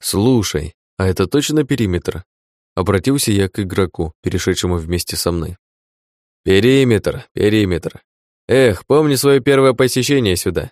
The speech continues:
Даже завидую тебе, парень». Хлопнув меня по плечу,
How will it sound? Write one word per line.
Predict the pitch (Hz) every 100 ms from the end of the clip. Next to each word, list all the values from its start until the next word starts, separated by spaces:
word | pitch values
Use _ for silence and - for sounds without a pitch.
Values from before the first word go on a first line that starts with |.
| _ _ _
Даже | 87 117 147
завидую | 147 151 156 160 147
тебе, | 117 104
парень». | 92 95 82 80 - _ _ _ _
Хлопнув | 113 123 127 113
меня | 104 101
по | 95
плечу, | - 85 - 127